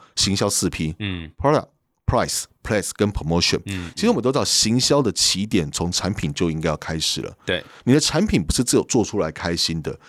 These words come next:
Speaker 1: 产品应该是要对客户产生怎样的价值。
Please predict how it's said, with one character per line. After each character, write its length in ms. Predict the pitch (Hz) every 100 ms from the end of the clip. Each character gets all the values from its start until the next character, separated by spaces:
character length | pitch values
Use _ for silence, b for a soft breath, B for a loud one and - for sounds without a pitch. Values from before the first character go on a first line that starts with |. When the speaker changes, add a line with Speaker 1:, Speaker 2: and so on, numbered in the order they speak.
| B B
Speaker 1:
产 180 | - 190
品 160 | 175
应 80 | 123
该 160 | 127 135
是 140 | -
要 80 | 123
对 180 | - 101
客 320 | - - 131
户 260 | - 110 82
产 220 | - -
生 280 | 73 104 98 - b b
怎 160 | - 80
样 80 | 95
的 100 | 78
价 240 | 95 78
值。 220 | - -